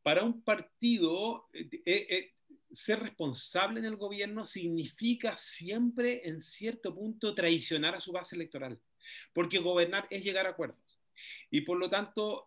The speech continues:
lo-, los partidos siempre están en la incómoda posición de que si están en el gobierno, en algún punto tienen que traicionar a su base electoral.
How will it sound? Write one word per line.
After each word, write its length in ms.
lo-, 260
los 140
partidos 420
siempre 260
están 220
en 120
la 80
incómoda 520
posición 680
de 100
que 120
si 120
están 320
en 160
el 100
gobierno, 460
en 80
algún 400
punto 360
tienen 300
que 100
traicionar 640
a 40
su 80
base 220
electoral. 420